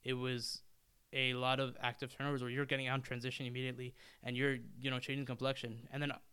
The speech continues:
as the game went on, the entire first half, even the beginning of second half, Kansas was, you know, sending two guys. They were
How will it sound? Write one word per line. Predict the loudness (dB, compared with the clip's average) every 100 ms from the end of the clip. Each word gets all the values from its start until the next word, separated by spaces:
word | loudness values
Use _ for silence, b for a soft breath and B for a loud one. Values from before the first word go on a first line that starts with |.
| 0 8
as | 8 8
the | 4
game | 6 6
went | 4 4
on, | 2
the | 2
entire | 2 4 4
first | 4 0 0
half, | -2 -4 -10 b b b b 0
even | 4 6
the | 4
beginning | 4 4
of | 4
second | 2 0 0
half, | 0 0 -12 -20 -20 -20 -20 -20 -2
Kansas | 2 4 2 2
was, | 2 4
you | 4
know, | 4
sending | 4 2 4
two | 2
guys. | 4 6 6 4
They |
were | 2